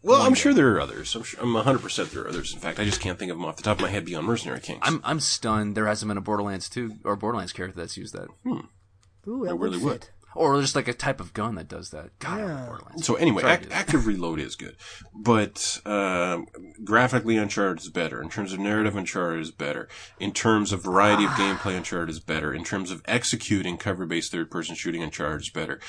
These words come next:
Speaker 1: In terms of
Speaker 3: No,
Speaker 1: mixing,
Speaker 3: I'll give you all of that
Speaker 1: in
Speaker 3: but
Speaker 1: terms
Speaker 3: the
Speaker 1: of
Speaker 3: shooting.
Speaker 1: mixing it with stealth, Uncharted is better. No, the shooting in Uncharted is better.
Speaker 3: There's no stealth in
Speaker 1: There's
Speaker 3: Gears ever. There's no stealth
Speaker 1: That's,
Speaker 3: in
Speaker 1: oh, y-,
Speaker 3: Gears.
Speaker 1: you don't
Speaker 3: At least
Speaker 1: say.
Speaker 3: not
Speaker 1: So
Speaker 3: if you
Speaker 1: you'd
Speaker 3: wanna
Speaker 1: say
Speaker 3: deal
Speaker 1: that,
Speaker 3: with
Speaker 1: that, that Gears is lacking in that department compared to Uncharted. Well, I would, I would,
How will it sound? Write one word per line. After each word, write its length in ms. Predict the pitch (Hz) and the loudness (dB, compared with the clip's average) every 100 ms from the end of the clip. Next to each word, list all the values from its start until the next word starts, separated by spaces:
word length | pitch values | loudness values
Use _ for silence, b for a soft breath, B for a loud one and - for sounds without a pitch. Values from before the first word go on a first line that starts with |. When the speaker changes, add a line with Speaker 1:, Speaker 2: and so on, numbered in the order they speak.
| B - | B -6
Speaker 1:
In 100 | 104 | 0
terms 280 | - 110 104 | 4 4 4
of 60 | |
Speaker 3:
No, 120 | 98 | 4
Speaker 1:
mixing, 360 | 104 160 - 104 | 6 6 6 4
Speaker 3:
I'll 100 | 208 | 4
give 180 | 247 233 | 4 6
you 60 | 233 | 6
all 280 | 175 208 233 | 8 8 10
of 40 | |
that 120 | 208 | 8
Speaker 1:
in 60 | 113 | 6
Speaker 3:
but 40 | |
Speaker 1:
terms 180 | 190 113 | 8 8
Speaker 3:
the 20 | 101 | 6
Speaker 1:
of 40 | |
Speaker 3:
shooting. 100 | 95 | 6
Speaker 1:
mixing 400 | 117 147 - 101 | 6 6 4 2
it 260 | 87 82 - | 0 -4 -2
with 120 | 107 | -2
stealth, 380 | - 156 175 85 | 0 2 2 0
Uncharted 380 | 87 85 82 76 | -6 -2 -2 -2
is 120 | 76 | -6
better. 180 | - - | -8 -2
No, 120 | 143 | 0
the 100 | 143 | 2
shooting 420 | - - 180 190 | 4 4 4 2
in 220 | 156 117 | 4 4
Uncharted 500 | 127 131 110 98 120 - | 4 2 0 0 0 2
is 200 | 104 123 | 0 0
better. 260 | 127 202 190 | 0 0 2
Speaker 3:
There's 240 | 392 175 | 2 2
no 240 | 175 202 185 | 6 8 8
stealth 420 | - 190 180 170 | 6 4 4 2
in 80 | 151 | 4
Speaker 1:
There's 280 | 113 165 156 | 8 8 8
Speaker 3:
Gears 140 | 147 | 2
ever. 340 | - 143 127 170 | -2 -6 -4 2
There's 180 | 233 | 2
no 140 | 175 147 | 4 0
stealth 280 | - 107 113 | 0 0 0
Speaker 1:
That's, 100 | 131 | 0
Speaker 3:
in 60 | |
Speaker 1:
oh, 80 | 196 | 2
y-, 80 | 220 | 2
Speaker 3:
Gears. 220 | 147 165 151 | 4 4 4
Speaker 1:
you 60 | |
don't 180 | 180 175 | 4 4
Speaker 3:
At 80 | 156 | 4
least 120 | 214 | 4
Speaker 1:
say. 60 | 87 | 4
Speaker 3:
not 100 | - | 4
Speaker 1:
So 60 | |
Speaker 3:
if 60 | 110 | 4
you 100 | 107 | 4
Speaker 1:
you'd 60 | 117 | 2
Speaker 3:
wanna 140 | 117 | 2
Speaker 1:
say 160 | - 123 | 2 2
Speaker 3:
deal 20 | 120 | 4
Speaker 1:
that, 100 | 113 | 4
Speaker 3:
with 100 | 117 | 2
Speaker 1:
that, 280 | 117 - - | 0 0 -2
that 220 | 110 - | -2 0
Gears 220 | 120 120 | 0 2
is 100 | 107 | 0
lacking 360 | 110 123 127 117 | 2 2 2 2
in 60 | |
that 100 | 117 | 2
department 320 | - 123 139 | 2 0 0
compared 240 | - 85 90 | -4 -4 -4
to 40 | |
Uncharted. 280 | 90 120 143 | -2 2 2
Well, 120 | 208 | 4
I 20 | 214 | 4
would, 220 | 180 - | 2 4
I 100 | 196 | 6
would, 280 | 208 170 143 | 8 8 6